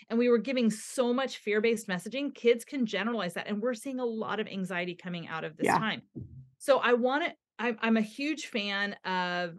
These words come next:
Speaker 1: um, Mona Delahooke and Stephen Porges and his polyvagal theory, where we're, we really ought,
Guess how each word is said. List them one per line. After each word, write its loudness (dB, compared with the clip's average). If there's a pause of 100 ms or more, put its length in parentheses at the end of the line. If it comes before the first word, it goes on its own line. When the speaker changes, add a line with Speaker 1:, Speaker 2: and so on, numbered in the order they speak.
Speaker 1:
um, -2
Mona -2
Delahooke 2
and -2
Stephen -2
Porges 2
and -2
his -2
polyvagal -2
theory, 2 (840)
where 10
we're, 6
we 2
really 2
ought, 2